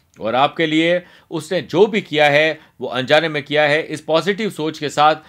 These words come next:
कार्य पर कॉन्सेंट्रेट करना चाहिए। एम्प्लॉयज के लिए आज का दिन थोड़ा मिसमैनेजमेंट का शिकार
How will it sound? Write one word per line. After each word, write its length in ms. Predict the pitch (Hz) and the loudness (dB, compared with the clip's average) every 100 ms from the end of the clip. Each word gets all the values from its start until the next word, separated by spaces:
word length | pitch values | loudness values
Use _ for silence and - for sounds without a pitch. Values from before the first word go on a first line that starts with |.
| _ _ | _ _
कार्य 220 | 135 147 | 0 2
पर 160 | 156 147 | 2 -2
कॉन्सेंट्रेट 500 | 120 113 117 110 120 | -2 -6 -6 -4 -4
करना 220 | 151 156 | -4 -6
चाहिए। 320 | 143 87 85 _ _ _ _ _ _ _ | -10 -14 -18 _ _ _ _ _ _ _
एम्प्लॉयज 380 | 117 139 175 190 | -4 2 4 4
के 120 | 185 | 0
लिए 100 | 165 | 2
आज 180 | 165 160 | 2 2
का 100 | 160 | -2
दिन 240 | 147 165 156 _ _ | -2 -4 -6 _ _
थोड़ा 180 | 196 196 | 0 0
मिसमैनेजमेंट 840 | 104 143 190 127 135 139 - 143 | 0 -2 -2 -2 -2 -4 -6 -6
का 120 | 131 117 | -4 -6
शिकार 480 | 120 107 117 120 | -6 -2 -2 -2